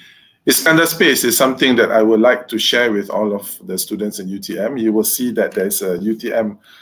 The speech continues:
signage also at the bottom. Uh, Iskandar Space is our co-working space and our startup space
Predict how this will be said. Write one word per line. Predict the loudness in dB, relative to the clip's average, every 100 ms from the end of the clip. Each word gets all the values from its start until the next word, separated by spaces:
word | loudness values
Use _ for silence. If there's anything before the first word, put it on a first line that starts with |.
| _
signage | -4 0 2 2 0 0
also | -2 0 -2
at | -2
the | -4
bottom. | -6 -4 -4 -4 -6 _ _ _ _ _ -8
Uh, | -4
Iskandar | -2 -2 0 2 2
Space | 0 0 0 0
is | -6 -4
our | -2 -2
co-working | -2 0 2 0 -4 -8
space | -6 -2 0 -2 -4 -8
and | -8 -6
our | -4 -4
startup | -2 2 2 2 0
space | -6 -4 -2 -2 -4 -8